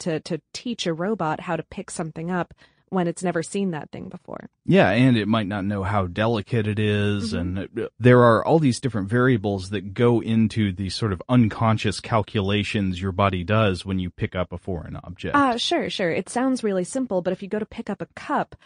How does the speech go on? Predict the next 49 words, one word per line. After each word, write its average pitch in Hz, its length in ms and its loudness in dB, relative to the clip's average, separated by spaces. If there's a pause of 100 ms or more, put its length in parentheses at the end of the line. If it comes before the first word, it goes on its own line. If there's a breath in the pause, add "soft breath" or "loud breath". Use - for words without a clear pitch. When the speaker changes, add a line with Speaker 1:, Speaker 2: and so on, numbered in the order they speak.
(260 soft breath)
Speaker 1:
your, 208 300 0
your 196 180 -4
fingers 226 420 -2
are 180 60 -2
giving 190 240 -2
you 185 80 0
a 180 40 0
lot 175 180 0
of - 60 -6
feedback 180 640 -4
about, 170 460 -2
um, 175 280 -4
how 185 220 -6
squishable 175 640 -2
that 165 180 -2
cup - 280 -8
is 160 320 -2
and 170 140 -6
how 175 220 -4
heavy 185 340 -4
it 165 100 -4
is 160 380 -4
and 170 300 -4
what 180 260 -2
you 180 140 -2
need 170 160 -2
to 165 100 -12
do, 208 180 0
therefore, 165 520 -4
in 139 80 -6
order 165 200 -4
to - 120 -12
get 165 140 -6
a - 40 -4
good 156 220 -6
grip 202 240 -8
on 151 140 -6
it 156 160 -8
and 175 120 -4
not, 160 260 -6 (440 soft breath)
you 190 100 -4
know, 156 140 -4
spill 165 480 -4 (180)
its - 200 -10
contents 165 380 -8
all 143 120 -8
over - 120 -12
yourself. - 380 -12 (580)
Speaker 2:
Okay. 123 440 2